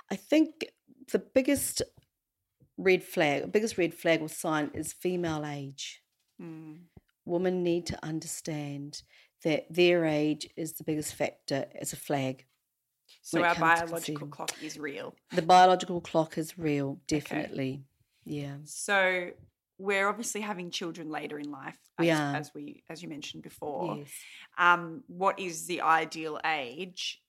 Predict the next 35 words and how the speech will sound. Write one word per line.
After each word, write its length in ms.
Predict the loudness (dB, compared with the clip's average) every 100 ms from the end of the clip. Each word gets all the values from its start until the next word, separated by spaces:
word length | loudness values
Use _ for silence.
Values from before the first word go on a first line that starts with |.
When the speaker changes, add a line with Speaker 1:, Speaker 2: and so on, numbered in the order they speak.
| -8
Speaker 2:
and 480 | -6 -4 -8 -12 -10 -12 _ _ -12
if, 640 | -10 -10 -16 -20 -20 -20 -8
and, 320 | -6 -6 -10 -8
and 260 | -8 -6 -6
let's 160 | -8
talk 200 | -8 -10
about 280 | -2 -2 -2
freezing 440 | -6 -8 -8 -8 -6
eggs. 440 | -8 -10 -16 -20 _ _ _ _ _
Speaker 1:
Yes. 380 | -2 -2 -2 -8 -12 -16 -16 -18 -20 -20 _ 2
The 80 | 4
i-, 160 | 6 8
well, 120 | 8
the 120 | 8
ideal 460 | 8 8 8 8 10
age, 200 | 10 10
and 80 | 8
we 120 | 8
are 100 | 6
designed 400 | 4 4 6 6
to 60 | 4
have 220 | 0 0
children 420 | 2 2 2 0 0
in 100 | -2
our 100 | -2
twenties 640 | -2 0 0 -2 -4 -2
and 200 | -4 -4 -2
early 220 | 0 0
thirties. 800 | -4 -4 -4 -2 -6 -8 -10 -12 _ _ -16 _
That 140 | 0 0
is 100 | 0
how 160 | 0
we 160 | 2 0
are 140 | -2
designed. 680 | -4 -6 -6 -8 -8 -10 -12